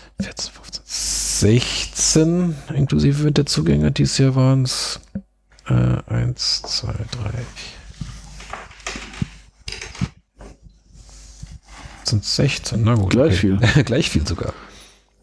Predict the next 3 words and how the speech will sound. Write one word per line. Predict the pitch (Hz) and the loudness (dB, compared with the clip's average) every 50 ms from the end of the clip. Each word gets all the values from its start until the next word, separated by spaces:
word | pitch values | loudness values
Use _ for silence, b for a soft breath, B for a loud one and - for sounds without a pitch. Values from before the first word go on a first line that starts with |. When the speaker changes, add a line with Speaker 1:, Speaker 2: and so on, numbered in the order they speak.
| - - - - | -20 -8 -2 2
Speaker 2:
Ja. | 107 107 107 110 113 117 120 120 117 101 - _ _ _ _ _ _ _ _ _ _ _ _ _ _ - B B B B B B B B _ _ _ _ - - B B B B B B B B B B B B B B _ _ _ _ _ _ _ | 4 4 6 6 6 6 6 6 4 2 0 _ _ _ _ _ _ _ _ _ _ _ _ _ _ -12 B B B B B B B B _ _ _ _ -14 -10 B B B B B B B B B B B B B B _ _ _ _ _ _ _
Speaker 1:
Naja, | - 131 135 131 104 78 - - - - - B B B B B B B B B B | 4 6 6 6 6 4 0 -6 -16 -20 -20 B B B B B B B B B B
gut. | - 127 113 - - | 4 4 4 2 0